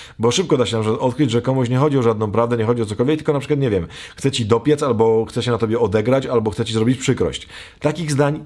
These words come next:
nigdy nie traktujemy jako zdań prawdziwych o nas. Dwa.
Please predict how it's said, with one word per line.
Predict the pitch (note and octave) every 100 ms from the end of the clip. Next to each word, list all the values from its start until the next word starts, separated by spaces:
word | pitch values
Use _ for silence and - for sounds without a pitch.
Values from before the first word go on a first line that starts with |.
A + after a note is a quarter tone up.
| -
nigdy | D#3 G3+ E3+ D#3
nie | C3+
traktujemy | B2+ - A2+ G#2+ A#2+
jako | C#3 D3
zdań | C3+ D#3+ D3+
prawdziwych | D#3 C#3+ C3+ G#2
o | F2
nas. | D#2+ - - - - -
Dwa. | A#2 B2 G#2+ - -